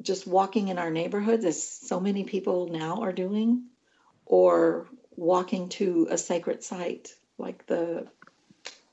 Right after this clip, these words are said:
the stone in, in Mecca, in Mecca, or to Mary Magdalene's cave, or to a shrine in the neighborhood.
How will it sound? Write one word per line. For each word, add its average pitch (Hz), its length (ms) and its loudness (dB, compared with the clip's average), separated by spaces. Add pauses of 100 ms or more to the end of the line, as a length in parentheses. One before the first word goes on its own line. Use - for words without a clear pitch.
(280)
the 170 180 4
stone 180 460 -2
in, 156 320 -4
in 160 220 -2
Mecca, 160 460 -6
in 160 300 -4
Mecca, 165 360 -8 (2250)
or 156 320 4
to 151 320 -6
Mary 160 220 0
Magdalene's 147 500 -4
cave, - 600 -2 (640)
or - 440 -8 (1200)
to 180 200 -2
a 170 60 -6
shrine 160 580 -4
in 151 100 -4
the 147 60 -6
neighborhood. 160 640 -8